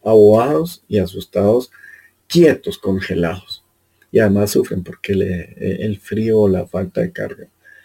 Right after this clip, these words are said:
eh, les duele. Hay que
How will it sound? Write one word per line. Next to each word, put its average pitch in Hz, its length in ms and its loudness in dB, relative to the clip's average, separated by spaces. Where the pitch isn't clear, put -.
eh, 98 420 -2
les 98 300 2
duele. 101 400 -2
Hay 123 500 6
que 107 440 2